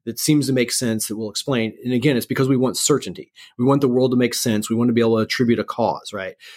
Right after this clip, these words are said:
So we seize on an explanation and then we freeze on it. So we don't want to revisit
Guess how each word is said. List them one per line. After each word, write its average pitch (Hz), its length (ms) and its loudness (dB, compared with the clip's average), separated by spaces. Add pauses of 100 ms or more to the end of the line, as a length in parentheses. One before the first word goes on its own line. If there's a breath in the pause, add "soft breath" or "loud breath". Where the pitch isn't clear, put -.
(140 loud breath)
So 143 100 -6
we 131 140 -4
seize 160 600 2
on 127 180 -4
an 123 60 -2
explanation 110 640 -6 (280 soft breath)
and 131 120 4
then 175 120 6
we 156 120 4
freeze 175 480 0
on 95 180 -4
it. - 100 -20
So - 160 -4
we 143 140 2
don't 160 200 2
want 175 140 0
to 165 40 0
revisit 127 680 0